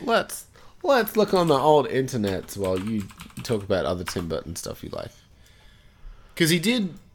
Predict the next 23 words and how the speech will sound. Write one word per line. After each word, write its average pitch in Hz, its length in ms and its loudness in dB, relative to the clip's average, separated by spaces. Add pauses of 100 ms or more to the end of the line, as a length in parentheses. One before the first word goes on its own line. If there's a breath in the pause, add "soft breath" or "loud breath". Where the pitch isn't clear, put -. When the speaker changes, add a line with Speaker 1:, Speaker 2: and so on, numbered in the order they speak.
(140)
Speaker 2:
um, 131 440 0
Edward 135 260 2
Scissorhands 113 720 -2
and 110 480 -6
Sleepy 113 360 -4
Hollow. 104 420 -4
Sleepy 185 320 -2
Hollow 120 260 0
was 95 180 -6
fucking - 520 -8
great. - 180 0
Speaker 1:
Yeah, 240 80 4
Sleepy 196 320 0
Hollow's 190 300 2
great 131 260 0
too. 247 240 -8 (1200 soft breath)
Speaker 2:
That's 151 260 6
one 156 140 4
of 156 80 4
my 135 140 0
favourite 113 420 -2 (220)
Halloween 101 720 -8
films 123 460 -4